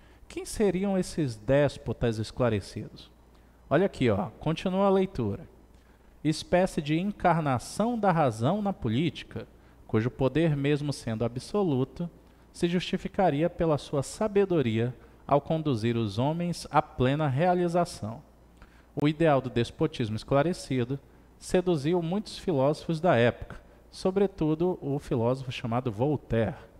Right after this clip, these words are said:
E dentre os monarcas europeus, Frederico da Prússia,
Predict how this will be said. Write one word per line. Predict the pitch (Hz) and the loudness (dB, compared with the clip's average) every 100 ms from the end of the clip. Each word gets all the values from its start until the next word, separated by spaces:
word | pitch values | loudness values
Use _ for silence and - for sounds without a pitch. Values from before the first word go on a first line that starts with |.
| - - - - - | -20 -20 -20 -18 -6
E | 220 | -2
dentre | 202 240 233 | 0 0 0
os | 196 | 0
monarcas | 175 139 117 - 147 | 2 2 2 0 0
europeus, | 185 196 - 135 143 - - - - - | 0 0 2 2 0 -4 -18 -20 -20 -20
Frederico | - 170 170 175 139 131 - | -4 0 4 4 4 0 0
da | 135 139 | 0 0
Prússia, | - 147 170 - 214 | 2 2 2 0 0